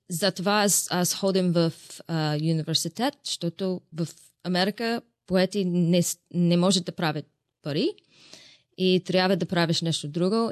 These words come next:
но когато, а, работиш в университета, когато преподаваш, можеш да имаш време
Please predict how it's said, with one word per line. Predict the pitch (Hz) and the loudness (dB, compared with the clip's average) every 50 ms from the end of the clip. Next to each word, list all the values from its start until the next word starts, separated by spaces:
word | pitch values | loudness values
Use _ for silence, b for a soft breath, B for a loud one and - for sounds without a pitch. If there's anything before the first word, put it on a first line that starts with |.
| - _ _ _ - | -4 _ _ _ -4
но | 170 165 170 165 | 0 0 0 2
когато, | 165 180 170 185 185 - 185 170 160 - - | 0 0 0 0 0 0 0 -2 -4 -4 -2
а, | 170 170 160 160 156 151 151 147 - _ _ _ _ _ - 170 | 0 0 2 2 2 2 0 -2 -4 _ _ _ _ _ -2 0
работиш | 170 165 170 175 175 175 165 - 165 | 0 2 2 0 -2 -2 -4 -4 -6
в | 151 - | -6 -2
университета, | 170 165 160 147 156 151 - 175 175 - 202 - - - 220 | 0 0 0 0 0 -4 -6 -8 -8 -6 -6 -6 -6 -8 -8
когато | - - 160 170 160 - 160 | -8 -6 -6 -6 -6 -8 -10
преподаваш, | 147 - 160 147 151 147 143 180 202 214 214 214 208 - - - B B B B B B B B B - | -10 -8 -8 -8 -6 -6 -2 0 2 2 4 4 2 2 0 -2 B B B B B B B B B -6
можеш | 180 180 185 185 180 185 185 185 180 190 180 - - | -2 2 2 4 4 4 4 4 2 2 2 0 0
да | - 180 | 0 0
имаш | 180 185 180 175 170 170 165 - - 160 | 0 2 2 2 2 0 0 -2 -4 -4
време | 151 170 170 165 160 160 160 165 196 | -2 0 2 2 2 2 0 0 -2